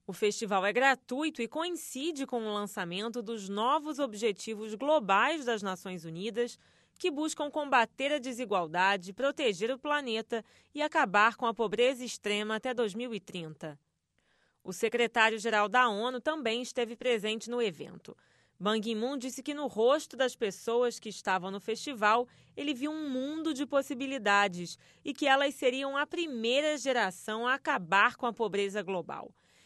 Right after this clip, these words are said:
Ele destacou ainda que essa deve ser a geração a abordar a mudança climática antes que seja tarde demais.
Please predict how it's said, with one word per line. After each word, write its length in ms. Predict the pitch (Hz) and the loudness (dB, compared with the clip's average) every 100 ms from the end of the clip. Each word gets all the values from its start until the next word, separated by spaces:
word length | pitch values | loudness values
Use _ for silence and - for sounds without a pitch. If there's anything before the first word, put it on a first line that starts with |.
| _ | _
Ele 180 | 196 202 | -2 0
destacou 580 | 185 214 247 214 233 226 | 2 0 0 0 2 2
ainda 300 | 202 233 240 | 0 0 -2
que 160 | - | 0
essa 260 | 214 220 247 | 0 0 -4
deve 460 | 196 208 277 320 320 | 2 4 4 0 -4
ser 240 | - 233 | -2 0
a 80 | 233 | 0
geração 560 | 202 208 185 - 214 | 0 0 -2 -4 -2
a 80 | 226 | 0
abordar 580 | 233 277 269 233 208 240 | 0 0 -2 0 2 2
a 60 | 262 | 0
mudança 460 | 254 220 226 233 | -4 -4 -6 -6
climática 760 | 247 269 240 202 208 - - 233 _ _ - | -8 -8 0 2 2 -4 -6 -8 _ _ -6
antes 300 | 269 262 - | -4 -4 -6
que 80 | 233 | -8
seja 260 | 240 233 | -4 -2
tarde 300 | 240 226 226 | 4 2 2
demais. 640 | 202 247 196 175 170 - | -6 -4 -2 -2 -6 -12